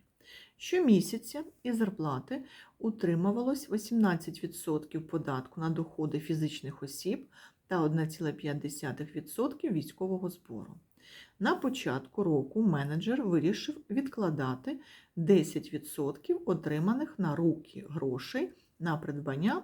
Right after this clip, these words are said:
нового планшету, роздрібна ціна якого в супермаркеті, де він працює, становить сім тисяч п'ятсот гривень.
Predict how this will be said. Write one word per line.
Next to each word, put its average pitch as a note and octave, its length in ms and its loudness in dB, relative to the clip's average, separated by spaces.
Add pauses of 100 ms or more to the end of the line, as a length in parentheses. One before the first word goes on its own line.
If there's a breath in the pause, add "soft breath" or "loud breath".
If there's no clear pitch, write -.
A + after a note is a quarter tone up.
нового F#3 420 2
планшету, - 720 -8 (600 loud breath)
роздрібна F3 540 6
ціна E3 340 0
якого D#3 360 0
в - 80 -8
супермаркеті, E3 840 0
де E3 120 4
він D#3 200 4
працює, D#3+ 500 -2
становить E3+ 540 0
сім D#3 200 -2
тисяч F#3 320 -2
п'ятсот F#3 360 -2
гривень. D3+ 440 -2